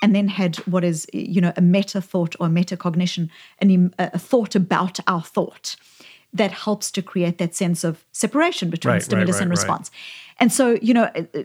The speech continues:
Speaker 1: simple strategies that help us to do this are, for instance, we often will say things like, "I am sad.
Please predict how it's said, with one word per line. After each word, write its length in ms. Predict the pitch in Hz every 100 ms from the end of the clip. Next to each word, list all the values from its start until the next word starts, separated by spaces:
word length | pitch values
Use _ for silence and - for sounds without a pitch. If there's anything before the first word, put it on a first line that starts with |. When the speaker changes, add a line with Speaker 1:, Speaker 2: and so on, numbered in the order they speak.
| -
Speaker 1:
simple 260 | - 294 294
strategies 640 | - 196 202 202 190 - -
that 140 | 185
help 240 | 175 208 190
us 120 | -
to 80 | -
do 120 | 359
this 240 | 226 208 -
are, 200 | 208 202 - _
for 180 | - -
instance, 420 | 427 - 202 185 - _ _ _ _
we 300 | 208 240 226 -
often 400 | 254 285 - 302
will 100 | 254
say 240 | - 202 196
things 300 | 208 180 180
like, 240 | 170 - _ _ _
"I 300 | 226 208 208 202
am 180 | 180 165
sad. 440 | - - -